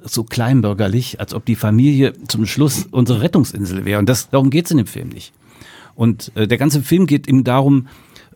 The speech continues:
unabhängig zu sein, äh, äh, und der, was für ein Trost drin steckt,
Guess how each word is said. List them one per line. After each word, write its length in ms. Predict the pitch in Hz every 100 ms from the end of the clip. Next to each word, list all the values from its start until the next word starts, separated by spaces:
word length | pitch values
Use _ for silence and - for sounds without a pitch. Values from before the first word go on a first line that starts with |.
| _
unabhängig 720 | 135 151 151 - 117 104 98
zu 120 | -
sein, 360 | 101 107 131 110 -
äh, 40 | 107 110 - 110
äh, 20 | 110
und 180 | 110 113
der, 140 | 117 - 107 -
was 200 | 123 -
für 140 | 123
ein 120 | 117
Trost 440 | - 139 165 - -
drin 140 | 110
steckt, 440 | - - 113 -